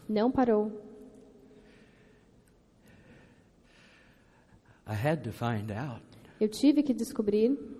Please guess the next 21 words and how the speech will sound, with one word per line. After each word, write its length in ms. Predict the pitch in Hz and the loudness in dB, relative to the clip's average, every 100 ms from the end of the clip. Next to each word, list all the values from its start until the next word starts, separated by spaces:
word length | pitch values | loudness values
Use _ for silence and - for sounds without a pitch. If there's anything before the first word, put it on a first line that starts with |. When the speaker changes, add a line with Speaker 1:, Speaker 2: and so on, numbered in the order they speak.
| - | -12
Speaker 2:
where 160 | 107 110 | -8 -4
he 120 | 113 | -4
got 240 | 113 113 | -2 -2
his 100 | 107 | -4
strength 400 | - - 131 120 - | -8 -8 -8 -8 -12
from. 200 | - 98 - - | -12 -12 -14 -12
Speaker 1:
de 140 | 208 226 | 4 6
onde 240 | 262 330 | 8 10
ele 140 | 247 226 | 8 8
tirou 240 | 233 214 | 6 6
essa 180 | 208 214 | 6 2
força 380 | 208 226 220 214 | 2 2 2 0
toda. 400 | 214 190 185 185 - - - - - | 0 0 -2 -4 -10 -18 -18 -20 -14
Speaker 2:
That 200 | 101 107 | -6 -4
in 120 | 110 110 | -4 -4
the 80 | |
middle 240 | 110 127 135 | -2 0 -2
of 100 | 117 | -2
all 180 | 123 131 | 0 0
that 180 | 139 104 | 0 -2
diversity, 680 | 120 127 123 - 92 101 | -6 -6 -6 -8 -10 -10